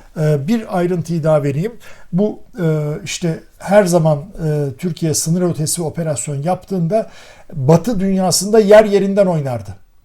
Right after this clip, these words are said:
Değil mi? Yani Amerika, Kanada, Avrupa Birliği, İngiltere falan böyle yer yerinden oynardı İskandinav ülkeleri. Bu defa tepki gördünüz mü? Hayır. Tek tük.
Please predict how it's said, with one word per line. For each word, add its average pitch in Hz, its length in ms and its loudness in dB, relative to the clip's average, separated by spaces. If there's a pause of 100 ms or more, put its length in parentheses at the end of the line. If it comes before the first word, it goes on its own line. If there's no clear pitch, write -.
Değil 233 120 0
mi? 147 140 -2 (300)
Yani 147 300 -6
Amerika, 180 600 0 (200)
Kanada, 185 680 0 (300)
Avrupa 190 520 0
Birliği, 180 560 -2
İngiltere 196 600 -2
falan 180 260 -4
böyle 175 140 -6
yer 220 180 2
yerinden 202 320 -2
oynardı 170 420 -2
İskandinav 175 580 -2
ülkeleri. 139 460 -6 (420)
Bu 185 80 -4
defa 202 320 4
tepki 202 320 -2
gördünüz 220 480 4
mü? 135 120 -2 (1120)
Hayır. 139 400 -4 (320)
Tek 208 280 0
tük. - 380 -4